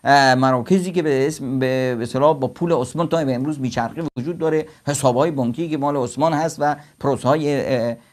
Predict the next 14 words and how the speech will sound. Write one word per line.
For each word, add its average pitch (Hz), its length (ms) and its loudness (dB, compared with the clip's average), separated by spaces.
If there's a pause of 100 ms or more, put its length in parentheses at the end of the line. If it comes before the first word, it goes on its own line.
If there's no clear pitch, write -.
(140)
اه، 123 380 2
به 117 380 -6
اصطلاح 127 220 -2
بازرگانی 117 680 -2
که 139 140 -4
برای، 131 340 0 (640)
به 220 160 6
اسم 214 180 2
عثمان 196 420 4
از 180 180 2
پول 226 200 0
عثمان 196 380 4
هست 214 260 2
و، 226 180 8